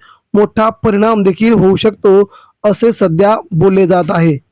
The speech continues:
उद्धव ठाकरेंसाठी मुख्यमंत्री होणं ही जरी अवघड गोष्ट असली तरी महाराष्ट्राच्या राजकीय दृष्टिकोनातून ती गोष्ट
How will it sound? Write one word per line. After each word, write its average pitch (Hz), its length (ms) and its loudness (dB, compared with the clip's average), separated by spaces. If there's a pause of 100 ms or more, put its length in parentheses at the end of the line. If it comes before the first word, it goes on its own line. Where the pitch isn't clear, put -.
(540)
उद्धव 233 300 2
ठाकरेंसाठी 254 720 2
मुख्यमंत्री 240 600 0
होणं 226 240 2
ही 240 180 2
जरी 226 260 0
अवघड 233 300 2
गोष्ट 220 280 0
असली 202 420 0
तरी - 440 -4
महाराष्ट्राच्या 226 760 0
राजकीय 220 480 0
दृष्टिकोनातून 214 840 0
ती - 460 -2
गोष्ट 226 360 0